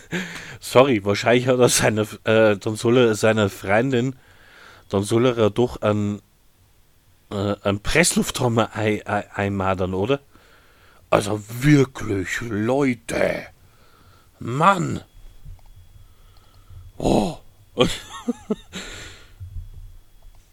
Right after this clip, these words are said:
Ich weiß nicht, entweder verdummen die Kinder immer mehr, keine Ahnung, ich kenn keine dummen Kinder, okay, stimmt nicht ganz.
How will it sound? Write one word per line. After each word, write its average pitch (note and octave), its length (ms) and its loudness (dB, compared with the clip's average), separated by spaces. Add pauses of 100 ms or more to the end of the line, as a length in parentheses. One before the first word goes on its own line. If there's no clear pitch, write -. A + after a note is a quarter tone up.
(520)
Ich A2 160 -8
weiß F3+ 200 2
nicht, C3 180 0
entweder C#3 400 2
verdummen E3+ 640 2
die B2 140 -4
Kinder B2 420 -4
immer B2 220 0
mehr, A#2 320 0
keine G#2+ 400 -6
Ahnung, C3 240 -4
ich - 240 -10
kenn G#2+ 220 -4
keine A#2+ 160 -4
dummen A#2 200 -4
Kinder, B2 240 -8
okay, A2 300 -10
stimmt - 320 -14
nicht A2+ 120 -10
ganz. B2 300 -4